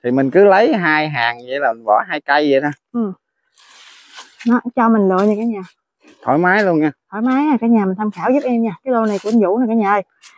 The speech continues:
Speaker 2: Rồi ha, giờ cái, à, về cái phần, à, nút nụ cả nhà.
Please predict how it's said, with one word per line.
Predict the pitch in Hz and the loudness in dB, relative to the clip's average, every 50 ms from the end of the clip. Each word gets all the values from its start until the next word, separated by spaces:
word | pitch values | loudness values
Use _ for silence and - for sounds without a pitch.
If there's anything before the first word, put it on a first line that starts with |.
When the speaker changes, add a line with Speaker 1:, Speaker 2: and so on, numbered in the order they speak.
| _ _ _ _ | _ _ _ _
Speaker 2:
Rồi | 220 214 208 208 | -2 0 2 4
ha, | 254 269 247 - - - | 4 4 2 0 -2 0
giờ | 208 202 196 196 202 202 - - _ _ _ _ _ _ _ - | 2 4 4 4 2 0 -2 -4 _ _ _ _ _ _ _ 0
cái, | 269 294 311 | 2 4 4
à, | 302 254 240 233 - _ _ _ - - - - - - - | 4 4 2 0 -4 _ _ _ -20 -20 -20 -20 -20 -4 0
về | 220 220 214 | 2 4 4
cái | - 294 311 - | 4 4 2 2
phần, | 233 208 208 208 202 | 2 2 2 4 4
à, | 208 208 208 | 4 4 4
nút | 247 302 - 240 | 2 2 2 2
nụ | 202 190 208 226 | 4 4 4 2
cả | 247 | 2
nhà. | 254 254 214 | 0 0 0